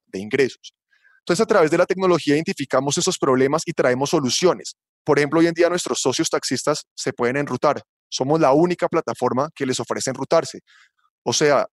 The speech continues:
llegaron las cuatro y media, tengo que entregar mi vehículo a las cinco y media, me enruto, recibo solo servicios que vayan en esa dirección y eso permite yo, esa hora, tener un ingreso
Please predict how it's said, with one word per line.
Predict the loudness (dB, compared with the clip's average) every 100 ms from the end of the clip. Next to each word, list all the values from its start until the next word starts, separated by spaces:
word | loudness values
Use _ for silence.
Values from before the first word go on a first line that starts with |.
| _ -2
llegaron | 0 2 4 2
las | 2 0
cuatro | -2 0
y | 0
media, | 2 2
tengo | 0
que | -2
entregar | -2 0 -2
mi | 0
vehículo | 0 0 2
a | 2
las | 0
cinco | -4 -2 0
y |
media, | 2 2 2 0 -4 _ _ _
me | -4
enruto, | -2 4 4 6 4 2
recibo | 0 -2 2 2 2
solo | 4 4
servicios | 2 0 -2 -2
que | -2 -2
vayan | 0 2
en | 0
esa | 0 0
dirección | 2 0 0 2 2 2 _ _ _ -4
y |
eso | -2 0
permite | 0 -2 0 0
yo, | 4 4 4 0 _ -6
esa | -2 4 4
hora, | 4 2
tener | -2 -2
un | -2
ingreso | -4 -2 0 0